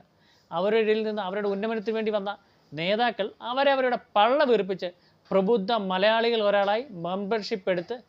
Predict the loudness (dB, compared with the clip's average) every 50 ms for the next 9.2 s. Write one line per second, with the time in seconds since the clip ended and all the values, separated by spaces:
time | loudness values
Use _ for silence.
0 | _ -2 -2 0 0 0 -2 -4 -8 -6 -6 0 0 0 0 0 -2 -2 -2 -4
1 | -4 -6 -6 -6 -6 -6 -6 -6 -10 -12 -16 -16 _ _ _ _ _ _ _ _
2 | _ _ _ _ _ _ _ _ _ _ _ _ _ _ _ _ _ _ 0 2
3 | 2 2 4 4 4 4 4 0 -4 -8 _ _ _ -14 -10 -6 -6 -4 -4 -4
4 | -4 -4 -4 -4 -4 -2 -2 -2 -2 -2 -2 -4 -4 -4 -6 -6 -4 -4 -4 -2
5 | 0 0 0 0 -2 -2 -2 -4 -4 -4 -6 -6 -8 -6 -6 -4 -6 -6 -6 -6
6 | -6 -6 -6 -4 -2 -2 -2 -2 -2 -4 -6 -6 -6 -6 -8 -10 -10 -12 -14 -16
7 | _ _ _ _ _ _ -4 -2 0 0 0 0 -4 -6 -10 _ _ -10 -6 -4
8 | -2 -2 -2 -2 -2 -2 -4 -4 -4 -6 -8 -8 -6 -6 -6 -6 -8 -10 -10 -12
9 | -12 -14 -16